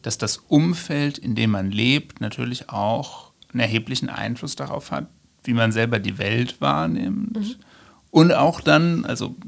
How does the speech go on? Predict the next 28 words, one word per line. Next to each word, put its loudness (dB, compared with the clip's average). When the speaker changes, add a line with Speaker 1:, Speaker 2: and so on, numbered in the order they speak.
Speaker 1:
in 2
dem 6
Buch -4
geht's -8
ja -6
sehr -6
stark -4
dann -8
um -8
Politik, -2
ähm, 2
wie 0
man 6
sich -4
politisch -4
verhält. -8
Ähm, 4
das 2
ist 4
so 4
vielleicht 6
noch 0
etwas -2
begrenzt -2
bei -2
der -2
Frage, -2
welche -2